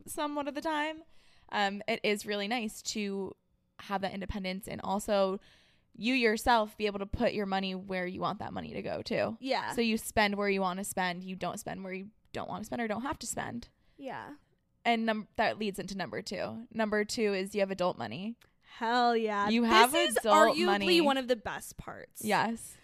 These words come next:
Speaker 2: Like, yeah, okay, maybe you had a great paying internship over the summer, but then that pretty much had to last you through, through the
Speaker 1: Yeah.
Speaker 2: year. The on-campus job was not cutting it.
Speaker 1: Yeah.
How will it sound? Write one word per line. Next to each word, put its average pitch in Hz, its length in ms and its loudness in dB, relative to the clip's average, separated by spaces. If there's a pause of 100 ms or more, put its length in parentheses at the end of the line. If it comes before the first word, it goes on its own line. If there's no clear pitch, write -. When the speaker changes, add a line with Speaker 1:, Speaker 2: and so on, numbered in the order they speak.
(580)
Speaker 2:
Like, 294 160 -6 (120)
yeah, 277 360 4
okay, 277 180 -2
maybe 262 240 -2
you 320 280 0
had 262 300 -4
a 247 60 -2
great 233 280 -6
paying 240 240 -6
internship 240 600 -8
over 233 160 -4
the 240 100 -6
summer, 220 400 -6
but 269 240 -6
then 269 160 -4
that 277 160 -4
pretty 285 180 -8
much 381 180 -8
had 415 100 -10
to 392 80 -6
last 254 340 -4
you 254 100 -10
through, 269 180 -10 (100)
through 285 160 -4
the 240 80 0
Speaker 1:
Yeah. 196 280 2
Speaker 2:
year. 247 300 -4 (440)
The 302 180 2
on-campus 311 480 -2
job 226 220 -4
was 208 200 -10
not 214 240 -12
cutting - 260 -20
it. - 180 -18
Speaker 1:
Yeah. 202 420 2